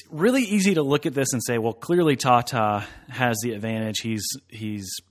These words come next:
been the manager for Barcelona. He's been the manager for Argentina." Um,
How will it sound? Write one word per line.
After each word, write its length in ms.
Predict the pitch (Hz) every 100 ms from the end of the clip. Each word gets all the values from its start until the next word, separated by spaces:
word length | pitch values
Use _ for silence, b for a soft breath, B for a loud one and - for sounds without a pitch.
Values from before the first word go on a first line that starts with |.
| _
been 140 | 139 131
the 80 |
manager 400 | 123 123 120 113
for 140 | 113 117
Barcelona. 540 | 110 107 110 110 107
He's 120 | 107
been 160 | 101 127
the 60 | 123
manager 440 | 120 120 117 113
for 200 | - 110
Argentina." 760 | 107 98 101 - 107 104 104 - b b b b b -
Um, 300 | 107 104